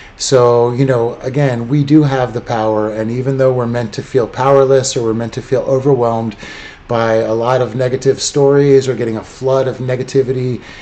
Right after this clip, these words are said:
when it comes to conservation, remember that we are the cure. You know, yeah, maybe we are the virus, but we're also the cure. <laughs>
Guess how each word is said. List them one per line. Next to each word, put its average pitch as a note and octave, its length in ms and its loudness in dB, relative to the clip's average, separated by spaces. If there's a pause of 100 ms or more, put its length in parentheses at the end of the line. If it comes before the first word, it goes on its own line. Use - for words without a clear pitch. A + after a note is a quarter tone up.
(140)
when B2+ 140 -4
it A#2+ 80 -6
comes C3 240 -2
to C3+ 60 -4
conservation, B2 760 -4
remember B2+ 540 0 (440)
that A#2 240 0 (420)
we C#3 300 4
are A#2+ 560 2 (1120)
the B2+ 100 -4
cure. G#2 480 -2 (280)
You A#2 100 -4
know, A2 240 -2
yeah, A#2+ 340 2
maybe A#2+ 320 -4
we B2+ 200 0
are A#2 400 0
the A#2 180 -4
virus, G#2+ 500 -2
but A#2 260 -6
we're A#2+ 200 -2
also A#2 400 0
the G#2+ 120 -4
cure. F2+ 500 -8
<laughs> C#3+ 340 -2